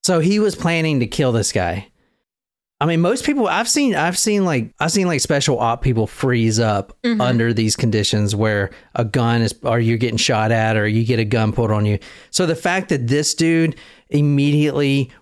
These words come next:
Speaker 1: ran into his room, slammed the door, and called nine one one, I'm telling you, that is, that is something to be said about this kid right here. So, uh, the background on this guy,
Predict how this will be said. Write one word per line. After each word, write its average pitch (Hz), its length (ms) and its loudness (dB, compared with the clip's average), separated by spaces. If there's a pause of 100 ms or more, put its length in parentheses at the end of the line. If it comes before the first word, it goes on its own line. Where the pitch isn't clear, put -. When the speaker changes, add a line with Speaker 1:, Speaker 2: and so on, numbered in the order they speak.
Speaker 1:
ran 127 300 2
into 131 200 0
his 123 160 0
room, 123 420 0
slammed 123 420 0
the 123 80 2
door, 120 260 0
and 120 100 -4
called 123 180 0
nine 113 300 2
one 110 240 2
one, 117 80 -4
I'm 107 80 0
telling 123 380 0
you, 104 100 0
that 117 200 0
is, 117 360 -2 (520)
that 123 360 0
is 117 220 0
something 110 400 0
to 104 60 0
be 104 120 0
said 98 440 -2 (100)
about 110 360 -2
this 107 180 -2
kid 101 280 -2
right 95 180 -2
here. 92 280 -2 (880)
So, 208 380 0
uh, 165 180 -2 (480)
the 202 100 0
background 226 540 0
on 190 80 0
this 170 180 -2
guy, 151 400 0